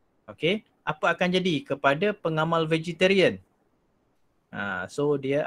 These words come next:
akan rasa bersalah, mungkin berdosa lah dari segi, dari segi, ah, dia punya, ah, kepercayaan. Okey, dan kalau orang Hindu, ah, lagilah, ah, dosa besar. Ah, sebab lembu tu adalah haiwan suci dia. Ah, jadi dia tak boleh makan.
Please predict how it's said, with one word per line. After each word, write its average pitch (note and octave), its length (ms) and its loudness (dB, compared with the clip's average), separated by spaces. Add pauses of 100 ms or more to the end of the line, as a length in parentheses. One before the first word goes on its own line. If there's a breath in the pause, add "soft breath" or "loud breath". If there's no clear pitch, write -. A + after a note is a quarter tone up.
akan C#3 320 -4
rasa D3+ 320 -4
bersalah, C3 480 0
mungkin C3 320 -6
berdosa C#3 560 0
lah E3+ 80 4
dari C#3+ 160 2
segi, D3 480 -4 (560)
dari A#2 160 -4
segi, C#3+ 400 -2
ah, B2 240 0
dia C3+ 80 -8
punya, C#3 400 -6 (880)
ah, A#2+ 400 -4
kepercayaan. D#3 800 2 (800)
Okey, G3 400 0 (240)
dan C3+ 160 0
kalau C#3+ 240 6
orang D3+ 160 6
Hindu, G#3+ 480 -2
ah, A#2+ 160 -4
lagilah, D3 400 0
ah, B2+ 320 0
dosa C3 320 -2
besar. G3 480 0 (640)
Ah, A2 160 -4
sebab C3 320 -2
lembu C#3+ 240 -4
tu - 80 -6
adalah C#3 300 0 (100)
haiwan C3 240 0
suci C3 320 -10
dia. A2 240 -4 (500)
Ah, F#2 160 -20
jadi C#3+ 240 -6
dia - 80 -8
tak G#2+ 80 -4
boleh A#2 80 -4
makan. G2+ 400 -8